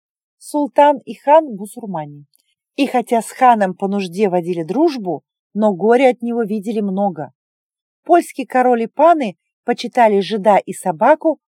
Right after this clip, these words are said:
лучше нашего брата. Так что каждый понял, голосовать надо за русского царя.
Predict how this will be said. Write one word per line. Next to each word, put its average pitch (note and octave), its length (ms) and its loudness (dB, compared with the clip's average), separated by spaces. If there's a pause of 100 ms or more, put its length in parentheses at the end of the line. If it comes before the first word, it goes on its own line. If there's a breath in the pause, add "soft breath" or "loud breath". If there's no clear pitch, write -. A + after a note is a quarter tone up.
(160)
лучше G#3 460 -4
нашего F#3+ 420 -4
брата. C#3+ 480 -12 (500)
Так E4+ 180 2
что - 180 -2
каждый D#4+ 500 2
понял, F3 460 -6 (260)
голосовать G3+ 840 -2
надо F3 380 -4 (280)
за E3 260 -2
русского F#3 500 -10
царя. E3 380 -6